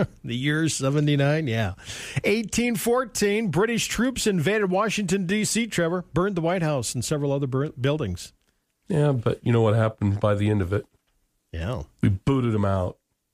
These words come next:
Speaker 1: Eighteen fifty-three, potato chips were first prepared.
Speaker 2: Tip of the
Speaker 1: Day.
Speaker 2: cap.
Speaker 1: Yeah, no kidding.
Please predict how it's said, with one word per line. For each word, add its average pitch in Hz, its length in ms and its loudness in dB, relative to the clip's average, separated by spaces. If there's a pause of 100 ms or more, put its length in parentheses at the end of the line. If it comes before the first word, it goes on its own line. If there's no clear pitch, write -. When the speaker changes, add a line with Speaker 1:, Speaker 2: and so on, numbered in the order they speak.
Speaker 1:
Eighteen 123 360 2
fifty-three, 151 560 0
potato 202 420 -2
chips - 600 -6
were 117 140 0
first - 480 -2
prepared. 85 640 -4 (880)
Speaker 2:
Tip - 220 -2
of 85 80 -6
the 101 60 -8
Speaker 1:
Day. - 140 -8
Speaker 2:
cap. - 380 -4
Speaker 1:
Yeah, 92 240 -6
no 95 220 -8
kidding. - 380 -8